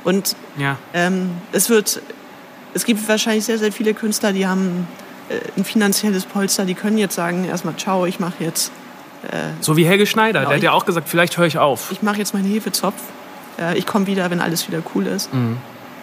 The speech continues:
Speaker 1: Aber gleichzeitig wird's auch viele Künstler geben, die, auch wenn sie da gar nicht so enorm viel Bock drauf haben, äh, solche Sachen spielen müssen.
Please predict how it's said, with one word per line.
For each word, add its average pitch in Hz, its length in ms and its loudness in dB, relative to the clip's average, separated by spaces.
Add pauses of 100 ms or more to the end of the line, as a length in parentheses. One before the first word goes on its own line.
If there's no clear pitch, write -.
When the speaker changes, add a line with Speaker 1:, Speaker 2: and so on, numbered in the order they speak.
(100)
Speaker 1:
Aber 175 260 2
gleichzeitig 180 500 -2
wird's - 340 0
auch 175 100 -2
viele 185 260 -2
Künstler 190 380 -2
geben, 180 340 0
die, 185 320 -2 (400)
auch 180 140 0
wenn 196 160 2
sie 196 100 -2
da 180 140 2
gar 185 180 4
nicht 190 260 0 (120)
so 202 500 4 (160)
enorm 185 280 2
viel 175 160 -4
Bock 170 180 -2
drauf - 260 -4
haben, 165 280 -2 (500)
äh, 170 280 -4
solche 180 240 -2
Sachen 170 220 -2
spielen 196 280 0
müssen. 147 280 -4